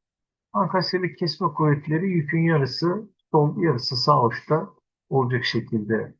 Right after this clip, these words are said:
belirledim. İkinci çubukta herhangi bir yük olmadığından hiçbir ankastrelik kuvveti yok. Hadi kesme kuvvetlerini ve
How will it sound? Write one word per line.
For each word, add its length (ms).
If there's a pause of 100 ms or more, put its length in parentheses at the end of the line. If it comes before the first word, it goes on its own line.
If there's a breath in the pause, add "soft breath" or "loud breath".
(120)
belirledim. 840 (840)
İkinci 420
çubukta 460
herhangi 500
bir 60
yük 220
olmadığından 760
hiçbir 280
ankastrelik 760
kuvveti 440
yok. 440 (600)
Hadi 380
kesme 360
kuvvetlerini 840
ve 260